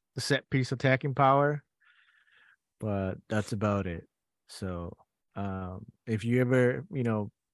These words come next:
watch some high school soccer or some bad high school soccer, it's always boot and run.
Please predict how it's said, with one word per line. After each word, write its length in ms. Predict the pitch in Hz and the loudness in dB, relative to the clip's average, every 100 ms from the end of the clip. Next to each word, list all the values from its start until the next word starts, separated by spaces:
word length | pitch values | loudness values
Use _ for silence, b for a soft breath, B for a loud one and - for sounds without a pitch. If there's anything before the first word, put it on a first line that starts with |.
| _ _ - | _ _ -2
watch 300 | 123 123 - | 2 2 0
some 280 | - 123 113 | -4 -2 2
high 180 | 120 | 2
school 240 | 123 - 120 | 0 -2 -2
soccer 480 | 127 113 120 123 117 | 2 0 2 0 0
or 100 | 101 | -2
some 200 | 110 101 | -2 0
bad 200 | 117 113 | 0 2
high 120 | 110 | -2
school 160 | 131 | -2
soccer, 340 | 120 117 - 123 | 0 -2 0 -2
it's 140 | 104 | -2
always 220 | 113 110 | 0 -2
boot 260 | 98 123 135 | -2 -6 -4
and 80 | 117 | -2
run. 300 | 117 131 147 | 2 2 0